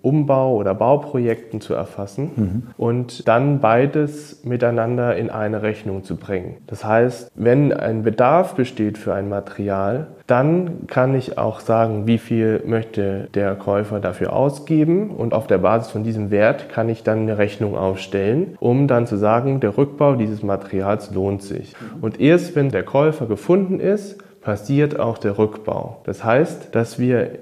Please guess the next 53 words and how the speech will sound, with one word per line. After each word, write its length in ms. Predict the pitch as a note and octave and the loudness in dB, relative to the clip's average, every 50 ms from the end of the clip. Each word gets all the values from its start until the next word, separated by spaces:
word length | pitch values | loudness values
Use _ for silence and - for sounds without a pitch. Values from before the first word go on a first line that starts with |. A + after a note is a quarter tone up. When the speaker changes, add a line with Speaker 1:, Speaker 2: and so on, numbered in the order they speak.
| - - | -20 -20
Speaker 1:
von 240 | - - - G#2 G#2 | -12 -8 -6 -4 -2
den 260 | G2+ G2+ G2 F#2+ G2 | -2 -4 -4 -6 -8
Zeiträumen 1080 | - - B2+ C3+ D#3 E3+ E3 - - - A#2+ A#2+ B2 C3 C3+ C#3+ C#3+ D3 C#3+ - - - - - - - _ _ | -4 0 2 4 4 2 2 -2 -2 0 2 4 4 4 2 2 0 0 -2 -6 -12 -18 -20 -20 -20 -20 _ _
in 180 | - B2+ B2+ B2+ | 2 2 4 4
die 80 | B2 A2+ | 2 2
Planung 460 | A#2+ - A#2+ A#2 A#2+ C3 C3 B2 A2+ | 0 2 2 4 4 4 4 2 0
rein 320 | G#2 G#2 G#2 G2+ F#2+ F#2+ | 0 -2 -2 -2 -2 -2
müssen. 400 | F#2 E2+ - - - G#2+ G#2+ G#2+ - | -4 -6 -6 -8 -10 -10 -10 -8 -6
Wir 100 | - G2 | -8 -6
können 340 | - - A#2 A2+ A2 G#2+ G#2 | -2 2 4 6 6 6 6
Speaker 2:
Mhm. 80 | G2+ | 6
Speaker 1:
nicht 220 | G#2 G#2+ A#2+ B2 - | 4 4 2 0 -2
am 140 | G#2+ G#2 | -4 -2
Markt 340 | G#2 G#2 G#2 - - - - | 0 0 0 0 -2 -4 -10
starten, 640 | - - - - C#3+ D3 D#3 D#3 - - G3 G3+ G#3+ G3 - - - | -14 -8 -2 0 0 0 0 -2 -4 -4 -4 -4 -4 -6 -12 -12 -6
wo 140 | - A2+ A2 | -2 -2 -2
quasi 360 | A2 - A2 A2+ A2+ G#2+ A2+ | -2 -2 -2 -2 -2 -2 -2
alles 240 | - - B2+ C3 B2+ | 0 0 0 0 0
schon 400 | - - B2 A2 G#2+ G#2+ G#2+ G#2+ | -2 -2 -2 -2 -2 -2 -6 -8
gesetzt 420 | - A2 G2+ A2 - - - - - | -8 -2 4 4 4 4 2 -2 -2
ist, 100 | - - C3 B2+ C3+ - | 2 4 6 6 4 2
Speaker 2:
Mhm. 60 | - - - - - | -2 -8 -16 -10 -4
Speaker 1:
wo 120 | A#2+ A#2 - | -2 0 2
entweder 360 | - B2 B2 B2+ B2 A2+ G#2 | 2 2 2 2 2 4 4
jetzt 320 | G2+ A2+ B2 B2 - - B2 | 6 6 4 4 2 2 0
der 60 | G#2+ | 2
Bedarf 360 | G#2 F#2+ F2+ F2+ G#2+ A2 - | 2 0 0 -2 -2 -2 -2
da 160 | - A2 A2 | -2 0 0
ist 100 | G#2+ G#2 | 0 0
oder 200 | - F#2+ G2+ G2+ | -2 -2 -2 0
nicht, 340 | G#2 B2 D3+ G3 - - - - - - - - - | 0 2 0 0 0 -4 -16 -18 -20 -20 -20 -10 -6
oder 180 | - A#2 G#2+ G2+ | -2 0 2 2
jetzt 240 | G2+ A2 B2 A#2+ | 4 4 2 2
das 100 | - A2+ | 0 -4
Angebot 480 | - - G#2 G2+ G2+ F#2+ G2 F#2+ G2 F#2+ | -4 -4 -4 -4 -4 -4 -2 -2 -2 -2
oder 180 | F2 F2 F2+ F2+ | -4 -4 -4 -4
nicht. 300 | F2+ F#2 B2+ - - - - - - - - | -4 -6 -6 -6 -10 -16 -20 -20 -20 -10 -4
Speaker 2:
Sondern 180 | - G#2+ G#2+ | -2 0 0
es 20 | G2+ | 0
braucht 240 | - - A2+ - - | 2 0 0 2 2
einen 80 | C#3 B2+ | 0 0
Vorlauf, 560 | C3+ - - A2 G#2+ G2 F2+ F2 E2+ E2+ - | 2 2 4 4 4 4 2 0 -2 0 0
einen 80 | G#2 | 2
Speaker 1:
Sondern 200 | G2+ B2+ B2+ A2+ A2+ | 4 4 4 4 4
es 40 | B2 | 4
Speaker 2:
planerischen 240 | C#3 C3 C3 D3+ D#3+ D#3 | 4 4 4 4 4 4
Speaker 1:
braucht 160 | - A2 G2+ F#2+ | 4 4 2 2
einen 0 | |
Speaker 2:
Vorlauf. 240 | - G#2 - - | 0 -2 -2 -2
Speaker 1:
Vorlauf, 40 | - | 2
Speaker 2:
Ja, 140 | A#2 A#2+ A2+ | 2 2 2
Speaker 1:
genau. 460 | G2+ C3+ A#2+ G2 F2+ - - A#2+ A2+ | 2 -2 -6 -8 -8 -4 -2 -2 -2
Speaker 2:
ja. 60 | G#2+ | -2